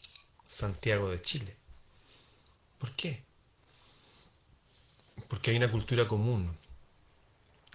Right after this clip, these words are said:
antigua, y todos esos grandes monumentos de piedra. Y estas catedrales que ya tienen milenios y pueden pasar mucho tiempo hasta, antes que se vayan. Incluso estas piedras amontonadas una arriba de otra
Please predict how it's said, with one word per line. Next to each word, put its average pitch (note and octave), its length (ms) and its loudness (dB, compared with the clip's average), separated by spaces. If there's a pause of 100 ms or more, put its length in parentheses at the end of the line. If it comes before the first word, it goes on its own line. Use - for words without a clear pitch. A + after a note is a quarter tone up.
antigua, G2+ 600 0 (1300)
y A2 100 -4
todos B2 300 6
esos A2 200 2
grandes G#2+ 480 2
monumentos F#2 600 -4
de F#2+ 80 -6
piedra. F#2 440 -4 (1500)
Y - 60 -6
estas A2 180 -6
catedrales A2+ 640 2
que G2 80 -4
ya F#2 100 -2
tienen G2 220 -2
milenios G2 420 -2
y E2+ 40 -12
pueden F2+ 180 -4
pasar F#2 300 -12
mucho F#2+ 300 -8
tiempo B2+ 300 -4
hasta, - 260 -10
antes G#2 220 -8
que G2+ 100 -10
se G2 160 -6
vayan. G#2+ 300 -4 (520)
Incluso C#3 340 -2
estas D#3+ 220 -2
piedras C#3+ 360 8
amontonadas A2 680 0
una G#2+ 280 -2
arriba G#2+ 260 -2
de G#2 140 -2
otra G#2+ 340 -4